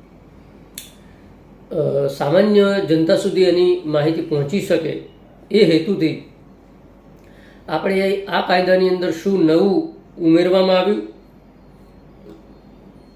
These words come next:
શું દૂર કરવામાં આવ્યું અને એની કઈ પોઝિટિવ અને નેગેટિવ અસર આપણા જીવન ઉપર થશે એ માટે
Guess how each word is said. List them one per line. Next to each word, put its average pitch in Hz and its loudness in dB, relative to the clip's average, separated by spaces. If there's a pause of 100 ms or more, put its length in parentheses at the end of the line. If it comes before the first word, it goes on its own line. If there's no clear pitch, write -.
(420)
શું 202 -2
દૂર 190 0
કરવામાં 196 4
આવ્યું 214 -2 (1300)
અને 175 2 (300)
એની 185 2 (560)
કઈ 175 2 (1040)
પોઝિટિવ 202 2
અને 185 0
નેગેટિવ 165 0
અસર 160 -2 (640)
આપણા 147 2
જીવન 160 0
ઉપર 165 -4
થશે 175 0 (760)
એ 175 2
માટે 165 0